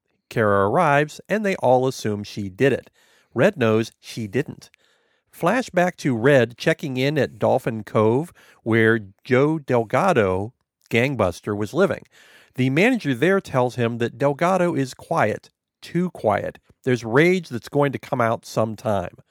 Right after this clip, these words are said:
Red tells the police to find Delgado, and the p-,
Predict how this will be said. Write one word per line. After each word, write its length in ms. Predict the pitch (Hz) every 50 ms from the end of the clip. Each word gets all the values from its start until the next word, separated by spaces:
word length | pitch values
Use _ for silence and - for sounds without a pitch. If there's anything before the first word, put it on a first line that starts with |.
| _ _ _ _ _ _ _ _
Red 260 | - 107 107 110 107
tells 280 | - - 117 113 104 -
the 80 | 110 -
police 320 | - - 135 139 135 -
to 100 | - 113
find 340 | - - 123 127 135 127 110
Delgado, 720 | 113 104 104 101 107 117 156 185 - 110 101 101 104 - _ _ _
and 160 | 127 117 117
the 80 | 113 -
p-, 120 | - -